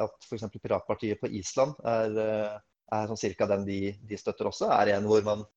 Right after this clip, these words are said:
skal vi si, de velferdsordningene, tilskuddsordningene og subsidiene som treffer mest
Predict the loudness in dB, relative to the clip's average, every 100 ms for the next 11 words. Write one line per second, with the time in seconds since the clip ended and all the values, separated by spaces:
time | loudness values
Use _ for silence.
0 | _ -4 -2 2 4 4 2 2 0 2
1 | 0 0 0 -4 -4 -4 0 2 0 -4
2 | -6 -8 -8 -8 -4 -4 -4 -2 2 2
3 | 0 _ _ -6 -6 -4 -2 0 0 -2
4 | -6 -8 -14